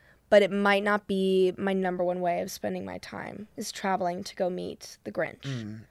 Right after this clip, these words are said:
Speaker 2: okay, well
Speaker 1: But maybe now that, now that we both live in L A,
Speaker 2: Yeah.
Speaker 1: is there a Grinch at
Speaker 2: There's a Grinch here.
Speaker 1: Well, maybe we'll, we'll see the L A Grinch.
Speaker 2: Yeah, I'm down to go experiment.
Speaker 1: The California
Speaker 2: For
Speaker 1: Grinch.
Speaker 2: sure.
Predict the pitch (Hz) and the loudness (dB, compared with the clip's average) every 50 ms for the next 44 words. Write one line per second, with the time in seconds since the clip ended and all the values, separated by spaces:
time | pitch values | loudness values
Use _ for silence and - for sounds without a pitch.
0 | _ _ - 135 135 120 117 113 - - - 208 254 269 277 277 320 330 302 262 | _ _ -4 -2 0 0 6 8 8 8 10 10 10 10 12 10 10 12 12 12
1 | 240 240 247 262 247 220 - - _ 208 208 208 214 226 233 233 220 226 220 196 | 12 12 12 12 8 6 4 -2 _ 0 2 4 6 6 6 4 2 0 0 -2
2 | 196 208 _ - 202 202 196 214 214 202 202 196 185 180 180 170 165 147 - - | -4 -6 _ 6 6 6 6 4 2 2 2 2 4 4 4 4 2 0 -4 -4
3 | - 123 120 107 92 85 98 117 - _ - 214 190 220 226 220 220 202 214 202 | 0 0 2 2 0 -4 -8 -12 -4 _ 0 4 6 6 6 6 6 6 4 4
4 | 202 214 - - 240 220 208 208 - - 117 107 127 107 - 110 107 107 - - | 4 4 2 4 4 4 4 2 -2 -6 -4 -4 -2 0 0 0 0 0 -4 -4
5 | 110 90 82 92 104 - 233 226 - - - 320 330 330 339 349 359 359 349 349 | -4 -4 -4 -6 0 0 0 0 2 4 4 6 8 8 8 8 8 8 8 6
6 | 285 262 254 311 294 - 311 302 285 - 240 254 247 240 214 196 180 165 165 165 | 4 4 2 2 4 4 4 6 8 8 8 10 8 6 6 4 0 -2 -2 -4
7 | 165 185 - - - - - - - _ _ - 156 175 233 269 208 170 180 170 | -8 -10 -10 -10 -10 -12 -14 -16 -20 _ _ -2 0 0 2 2 2 0 2 2
8 | 180 190 202 208 170 175 151 127 - - - 123 135 - 107 107 - - 220 - | 2 2 2 2 2 2 0 0 -2 -6 -4 -2 -2 -2 -2 -4 -6 -8 -8 0
9 | - 240 226 220 208 - 220 214 208 196 190 185 160 - 185 185 190 180 | 4 6 6 6 6 2 0 0 0 0 2 2 2 2 2 0 0 0